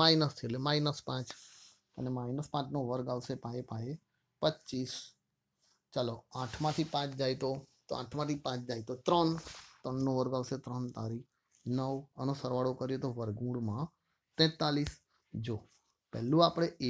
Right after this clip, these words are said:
બી બાજુનું અંતર મળ્યું છ, બી સીનું અંતર મળ્યું વર્ગમૂળમાં તેતાલીસ.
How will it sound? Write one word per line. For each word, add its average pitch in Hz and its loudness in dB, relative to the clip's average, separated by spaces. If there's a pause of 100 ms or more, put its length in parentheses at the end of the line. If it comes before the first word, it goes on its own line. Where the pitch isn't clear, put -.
બી 175 4
બાજુનું 170 2 (100)
અંતર 131 0
મળ્યું 147 0 (200)
છ, - -8 (1000)
બી 120 -2
સીનું 180 4
અંતર 170 2
મળ્યું 170 4
વર્ગમૂળમાં 131 2
તેતાલીસ. 104 -10